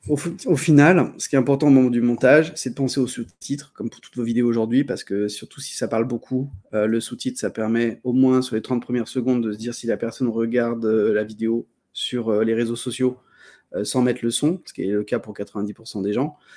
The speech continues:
euh, bah, à ce moment-là, euh, il y a dans le début de la vidéo les sous-titres et ça nous permet de, de rentrer dans le sujet.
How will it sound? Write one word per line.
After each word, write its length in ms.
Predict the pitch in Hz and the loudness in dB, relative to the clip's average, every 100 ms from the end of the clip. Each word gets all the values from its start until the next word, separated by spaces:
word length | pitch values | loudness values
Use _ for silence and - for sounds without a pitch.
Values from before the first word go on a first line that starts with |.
| - _ - | -20 _ -4
euh, 540 | 123 123 120 120 117 - | 0 2 2 0 -2 -4
bah, 120 | 110 | -4
à 40 | 113 | -4
ce 120 | 131 | -2
moment-là, 580 | 117 110 123 143 143 - - | 0 0 0 -2 -4 -10 -8
euh, 760 | 98 104 104 98 104 98 92 | -6 -4 -2 0 0 0 -2
il 160 | 76 107 | -4 -2
y 120 | 117 | 2
a 340 | 120 131 131 - | 4 4 0 -2
dans 100 | 123 | 0
le 60 | 120 | 0
début 180 | 120 | 2
de 60 | 117 | 2
la 60 | 110 | 2
vidéo 340 | 110 120 110 | 2 0 2
les 100 | 127 | 2
sous-titres 460 | - 113 139 139 - | 0 -6 -6 -6 -6
et 60 | |
ça 120 | - 110 | -8 -6
nous 120 | 107 | -2
permet 240 | 107 117 | 0 0
de, 180 | 110 98 | 0 -2
de 120 | 98 | -4
rentrer 280 | 104 107 - | -4 -4 -4
dans 60 | 107 | -6
le 60 | |
sujet. 320 | 98 101 95 | -6 -12 -16